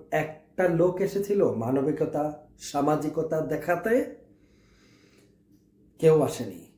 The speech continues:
আমাদেরকে খাওয়ানো দূরে থাক, বাবার চিকিৎসা খরচটা পর্যন্ত দেয়নি, দেয়নি। সবাই বলেছিল, "আল্লাহর কাছে দোয়া করো, সব ঠিক হয়ে যাবে।"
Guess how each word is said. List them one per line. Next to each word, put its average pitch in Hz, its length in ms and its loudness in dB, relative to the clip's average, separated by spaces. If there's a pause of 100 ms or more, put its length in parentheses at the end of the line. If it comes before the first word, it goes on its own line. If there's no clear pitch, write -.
(120)
আমাদেরকে 208 840 2
খাওয়ানো 214 560 6
দূরে 180 380 0
থাক, 147 640 -6
বাবার 160 680 0 (140)
চিকিৎসা 240 600 0
খরচটা 202 580 0
পর্যন্ত 185 480 2
দেয়নি, 160 800 0 (1000)
দেয়নি। 190 420 4 (1120)
সবাই 139 320 2
বলেছিল, 127 720 0 (840)
"আল্লাহর 170 440 2
কাছে 160 280 0
দোয়া 123 240 -2
করো, - 400 -14 (460)
সব 156 420 0
ঠিক 156 240 -6
হয়ে 135 180 -4
যাবে।" 113 340 -12